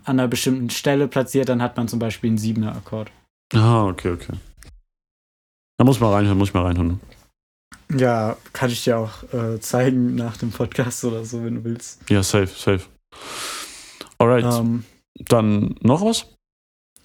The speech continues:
Speaker 1: Ja, also keine Ahnung. Äh, äh, was ich auch schon angedeutet hab, Leute wissen oft gar nicht, was sie, äh, hören, und, beziehungsweise sie hören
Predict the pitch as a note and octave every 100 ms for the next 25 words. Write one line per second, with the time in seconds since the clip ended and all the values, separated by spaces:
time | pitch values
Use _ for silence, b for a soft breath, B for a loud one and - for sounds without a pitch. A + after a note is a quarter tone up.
0 | b b _ _ _ _ - C#3 C#3 C3+
1 | B2+ C3+ - C3+ C3+ D#3 C#3+ B2 - -
2 | C3 C3 C3 C3 C3+ _ _ _ _ b
3 | b _ _ _ - - E2+ D3 D#3+ C#3+
4 | D#3+ C#3 - D#3 - C#3+ D#3 D#3 C#3 C3+
5 | C3 C3 - C#3+ - B B B B B
6 | B B B - D3 D3 C#3 D3 - E3+
7 | D#3+ - - C#3 C#3 C#3+ - C3 C3+ C3+
8 | - C3 C3 C3 C3 - C3+ B2 A#2+ B2
9 | - _ _ _ _ _ _ - B2 C#3+
10 | C3+ C3+ C3+ A2 B2+ - C#3+ C3 C3 B2+
11 | B2 B2 B2 B2 D3 B2 C3 C3+ C#3 D3
12 | -